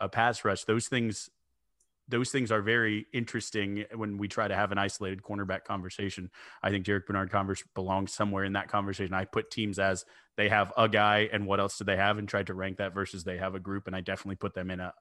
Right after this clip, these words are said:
a guy and didn't love what they had in the rest of the group, but, uh, could, could easily be proven wrong, and especially when they play Texas.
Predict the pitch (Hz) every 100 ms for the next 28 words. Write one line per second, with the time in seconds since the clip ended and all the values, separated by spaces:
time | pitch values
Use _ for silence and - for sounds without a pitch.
0 | 113 101 92 95 92 90 90 - _ _
1 | - 120 110 98 98 95 - 95 92 90
2 | 90 - - - - 95 87 87 - 90
3 | 98 104 - 101 92 - 101 92 92 90
4 | 90 - - 147 - - 151 107 _ -
5 | 139 107 107 104 95 107 95 92 92 90
6 | 92 - 104 - 92 90 90 92 - 92
7 | - -